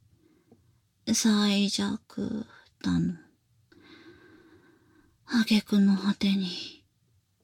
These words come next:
お前なんて魔導士になれるわけない。だって。ほんと、毎日毎日バカにされて。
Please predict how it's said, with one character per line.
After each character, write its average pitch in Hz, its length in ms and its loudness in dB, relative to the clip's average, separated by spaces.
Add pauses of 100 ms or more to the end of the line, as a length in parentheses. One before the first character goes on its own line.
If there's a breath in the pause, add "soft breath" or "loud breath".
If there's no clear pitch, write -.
(120)
お 165 120 0
前 175 360 0
な 220 200 2
ん 220 40 0
て - 200 -12 (160)
魔 165 160 0
導 208 260 2
士 - 160 -2
に 156 160 0
な 170 160 0
れ 202 140 2
る 185 160 -2
わ 156 120 -4
け - 180 -10
な 185 340 0
い。 - 100 -4 (720)
だ - 140 -20
っ - 60 -20 (460)
て。 - 200 -6 (2500 loud breath)
ほ 302 140 0
ん 240 680 6
と、 208 460 -2 (760 loud breath)
毎 220 380 2
日 196 360 -4
毎 233 300 2
日 233 360 2
バ - 180 -6
カ - 180 -6
に 202 160 2
さ 233 220 -4
れ 233 100 -2
て。 - 160 -14